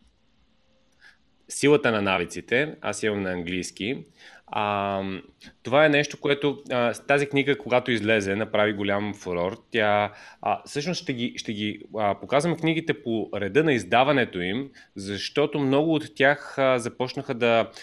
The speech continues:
нали, да вземат, да взимат този подход, при който те надграждат над това, което вече го има.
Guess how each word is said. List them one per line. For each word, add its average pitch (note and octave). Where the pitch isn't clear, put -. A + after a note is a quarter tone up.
нали, A2
да A#2
вземат, B2
да A2
взимат A#2+
този B2
подход, -
при -
който B2+
те C#3
надграждат C3
над A#2+
това, B2
което B2
вече A#2
го G2
има. F2+